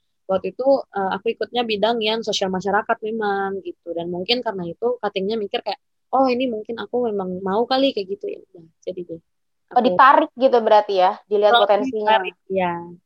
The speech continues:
Speaker 2: Oh, wow. Berarti sebenarnya jiwa sosialnya Sherry ini gede banget ya?
Speaker 1: Aku memang suka, em,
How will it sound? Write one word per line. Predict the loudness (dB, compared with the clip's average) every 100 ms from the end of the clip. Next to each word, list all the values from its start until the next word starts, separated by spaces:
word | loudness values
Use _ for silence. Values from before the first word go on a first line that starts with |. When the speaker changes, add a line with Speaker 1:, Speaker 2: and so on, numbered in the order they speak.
| -12
Speaker 2:
Oh, | -10 -8 -8 -8 -6 -4 -2 -2 -2 -2
wow. | -2 0 2 6 6 6 2 -2 _ _ -2
Berarti | 2 4
sebenarnya | 4 6 6 6
jiwa | 4 6 6
sosialnya | 4 2 6 6 6 4
Sherry | 4 4 2
ini | 2 0
gede | 2 2
banget | 4 4 2 0 -4
ya? | -4 _ _ _ _ _ _ _ _ -2
Speaker 1:
Aku | 0 2
memang | 2 2 0
suka, | 0 -2 0 0 0
em, | 0 2 4 2 2 -2